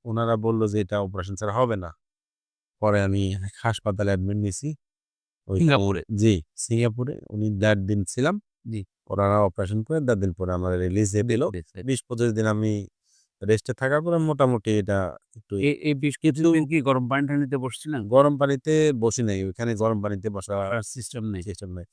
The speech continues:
Speaker 2: আচ্ছা।
Speaker 1: মাঝে মাঝে ওই দেশের একটা সাব ক্লিনিক আছে, পলিক্লিনিক বলে আর কি।
Speaker 2: আচ্ছা, আচ্ছা।
Speaker 1: ওইখানে যেয়ে পাঁচ দিন, তিন দিন পর পর ড্রেসিং করতে
Speaker 2: করে
Speaker 1: হয়,
Speaker 2: ড্রেসিং করতে হয়।
Speaker 1: ড্রেসিং করতে হয়।
Speaker 2: জি।
Speaker 1: ওইটা অনেকটা ব্যয়বহুল,
Speaker 2: আচ্ছা, আচ্ছা।
Speaker 1: সম্পূর্ণ এই কোম্পানি খরচ করছে।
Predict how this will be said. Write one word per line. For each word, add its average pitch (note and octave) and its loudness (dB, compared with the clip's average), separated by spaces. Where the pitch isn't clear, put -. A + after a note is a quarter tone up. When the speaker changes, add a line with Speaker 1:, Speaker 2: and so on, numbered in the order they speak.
Speaker 2:
আচ্ছা। - -12
Speaker 1:
মাঝে A#2+ 4
মাঝে D3 2
ওই A#2+ -2
দেশের C3 -2
একটা B2+ -4
সাব - 0
ক্লিনিক A2+ 4
আছে, G2 -2
পলিক্লিনিক A2 6
বলে F2+ 0
আর E2 -6
কি। G#2 -6
Speaker 2:
আচ্ছা, A2 -10
আচ্ছা। - -16
Speaker 1:
ওইখানে A2 2
যেয়ে F#3 2
পাঁচ G#2+ 6
দিন, G#2 0
তিন G#2 0
দিন G#2 -2
পর G#2 0
পর A2 -2
ড্রেসিং G2 0
করতে C3 2
Speaker 2:
করে D3+ 6
Speaker 1:
হয়, C#3+ 8
Speaker 2:
ড্রেসিং A#2+ 2
করতে G#2 -6
হয়। G2 -8
Speaker 1:
ড্রেসিং G2+ 0
করতে F#2+ -2
হয়। F2 -4
Speaker 2:
জি। G#2+ -6
Speaker 1:
ওইটা G#2+ -2
অনেকটা G2 0
ব্যয়বহুল, F#2 0
Speaker 2:
আচ্ছা, G2 -10
আচ্ছা। F2+ -2
Speaker 1:
সম্পূর্ণ G2+ -2
এই G#2 0
কোম্পানি F2+ -4
খরচ F#2+ -4
করছে। - -6